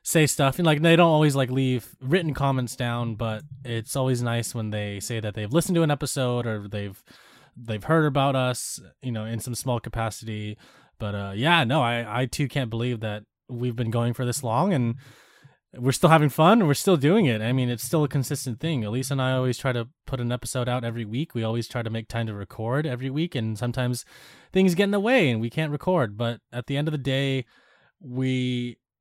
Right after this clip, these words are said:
are passionate about having this conversation about video games because they're a huge part of our life. They've always been a huge part of our lives, and it's really fun to kind of express that to other people. And so,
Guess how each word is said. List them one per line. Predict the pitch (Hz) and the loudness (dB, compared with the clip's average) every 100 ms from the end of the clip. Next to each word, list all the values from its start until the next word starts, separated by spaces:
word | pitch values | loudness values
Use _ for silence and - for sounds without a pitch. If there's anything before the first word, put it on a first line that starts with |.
| _ _ _ _ | _ _ _ _
are | 139 131 123 123 123 | -2 0 0 -6 -4
passionate | 170 180 - 165 147 | 2 2 2 0 0
about | 135 127 127 | 2 0 0
having | 151 143 143 | 0 0 0
this | 127 | -2
conversation | - 127 120 - 120 - 110 | -2 -2 -2 -4 -6 -6 -8
about | 104 104 101 | -8 -8 -10
video | 104 101 98 | -10 -8 -10
games | 98 95 92 - | -10 -12 -12 -10
because | 110 107 98 95 | -10 -8 -8 -8
they're | 113 113 104 | -6 -6 -4
a | 98 | -2
huge | 180 180 139 | 2 2 2
part | 160 131 | 2 2
of | 117 | 2
our | 117 | -2
life. | 104 104 101 - _ - - - | -2 -4 -6 -12 _ -20 -20 -10
They've | 110 | -2
always | 127 135 120 | 2 4 2
been | 117 | -2
a | |
huge | 107 113 - | -4 -6 -6
part | 120 110 | -4 -4
of | 104 | -4
our | 101 | -4
lives, | 98 98 98 95 - - - - - | -4 -6 -8 -10 -16 -20 -20 -20 -14
and | 110 104 104 101 101 - _ _ - | -8 -6 -4 -4 -8 -12 _ _ -10
it's | 123 - | -6 0
really | 139 | 0
fun | 120 139 127 117 | 0 0 2 0
to | - 123 120 113 107 | -4 -4 -2 -2 -6
kind | - 120 113 | -6 -4 -4
of | 110 113 | -4 -6
express | 131 - 220 | -6 -2 -2
that | - 101 - | -2 -4 -4
to | |
other | 131 135 | -4 -4
people. | 160 - 101 95 | -4 -4 -8 -8
And | 107 101 | -8 -10
so, | - 113 107 110 | -8 -6 -6 -8